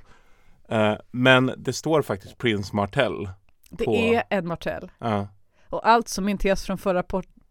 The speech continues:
Speaker 2: podden då, när vi gick igenom, eh, maktförskjutningarna i Westeros från säsong ett till säsong åtta.
Speaker 1: Mm.
Speaker 2: Att det bara skett en enda då, får vi bekräftat. Nämligen Stark plus ett, Baratheon minus ett.
Speaker 1: Mm.
Speaker 2: Det är hela.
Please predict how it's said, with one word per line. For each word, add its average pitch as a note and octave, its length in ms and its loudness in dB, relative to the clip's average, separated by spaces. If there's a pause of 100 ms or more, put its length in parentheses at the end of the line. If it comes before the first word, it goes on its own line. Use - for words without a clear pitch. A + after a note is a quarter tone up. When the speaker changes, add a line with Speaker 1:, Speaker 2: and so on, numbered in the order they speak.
(120)
Speaker 2:
podden F3 400 -2
då, E3+ 140 -2
när E3 140 -4
vi E3 240 -2 (340)
gick F3 200 -4
igenom, E3+ 460 -2
eh, D3+ 220 -2
maktförskjutningarna F3+ 1400 -4
i D#3+ 60 -2
Westeros E3+ 440 -4
från E3+ 180 -6
säsong E3 280 -6
ett E3 140 -6
till E3 100 -8
säsong E3+ 260 -6
åtta. F3 360 -4 (120)
Speaker 1:
Mm. G#2 240 0 (120)
Speaker 2:
Att - 160 -4
det F3 60 -6
bara E3+ 200 2
skett - 300 -2
en A#3 440 4
enda F#3 380 -2
då, D#3+ 180 2
får - 180 -8
vi D#3+ 100 -4
bekräftat. - 640 -8 (240)
Nämligen E3+ 420 -2
Stark A3 480 0
plus G3 240 -2
ett, - 420 -4
Baratheon D#3+ 680 -2
minus D#3+ 300 -6
ett. - 360 -12
Speaker 1:
Mm. A2 220 0 (1300)
Speaker 2:
Det A#3+ 80 -2
är B3 100 4
hela. E3+ 280 -2